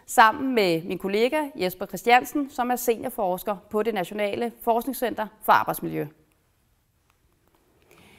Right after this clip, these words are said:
I det her oplæg, der vil vi komme ind på, hvad er stress egentlig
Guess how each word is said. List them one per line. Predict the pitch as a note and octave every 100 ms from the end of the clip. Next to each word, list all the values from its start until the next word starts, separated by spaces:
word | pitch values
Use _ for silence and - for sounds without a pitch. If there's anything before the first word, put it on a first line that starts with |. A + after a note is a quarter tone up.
| -
I | A3
det | C4+
her | D4+
oplæg, | A3+ G#3+ D4 C4+ A3+ - - _ _ _ _ C4+
der |
vil | D#4 C#4
vi |
komme | C#4+ C4 C#4
ind | C#4+
på, | C#4 B3
hvad | G3 G#3 C4
er | - G#3 B3
stress | - - G3+ A3+ - - -
egentlig | C#4+ - D4 B3